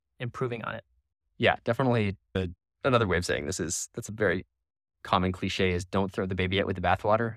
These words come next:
Speaker 2: There is some good in most things, but you have to
Speaker 1: Yeah.
Speaker 2: recognize that it's not a monolith and that the whole thing is not good and you should get rid of the bad parts.
Speaker 1: Yeah, that kind of adds more color to the healthy path that we've been talking about as well, is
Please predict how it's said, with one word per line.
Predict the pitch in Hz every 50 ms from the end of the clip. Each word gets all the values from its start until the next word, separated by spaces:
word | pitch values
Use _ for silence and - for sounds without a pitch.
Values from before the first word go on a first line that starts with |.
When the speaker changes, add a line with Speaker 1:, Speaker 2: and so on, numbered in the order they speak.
| - _ -
Speaker 2:
There | 117 104
is | 98 -
some | - 104 101 98
good | 85 98 98 95
in | 95 92 92
most | 92 92 92 90 -
things, | - 85 87 92 104 104
but | - - 80 73 71 - _ _ _ _ _ _ -
you | - 110
have | 107 101
to | - 107
Speaker 1:
Yeah. | 110
Speaker 2:
recognize | - - - 101 92 90 87 85
that | 95 85
it's | 85 -
not | 107 90 87
a | 85
monolith | 82 80 80 80 82 82 85 - -
and | 101 95
that | 87 82 - _ _ _ _ _ _ _ _ _ _ _ _
the | - 113
whole | - - - 123 110
thing | 104 - - 85
is | 85 90
not | 98 87 82 -
good | - 87 80 80 - - _
and | - 104
you | 98 95
should | - - 104 87
get | - -
rid | - -
of | - -
the | -
bad | - - - -
parts. | - - - - - - - - - _ _ _ _ _ _ _ _ _ _ _ _
Speaker 1:
Yeah, | - 127 123 117 - - 151 - _ _ _ _ _ -
that | 131 131 -
kind | - 175 165
of | 143
adds | 135 135 131 127
more | 135 131 127
color | - - - 131 127 120 117
to | - -
the | 127 127 123 127
healthy | 123 - - 131 123 123 - - 131 127
path | 123 - 123 120 127 139 147
that | - 135 127
we've | 123 127 123
been | 123 127
talking | - - 123 123 - 131 123
about | 120 123
as | 123 123 123
well, | 120 120 123 127 143 147
is | 131 120 120 120 - - - -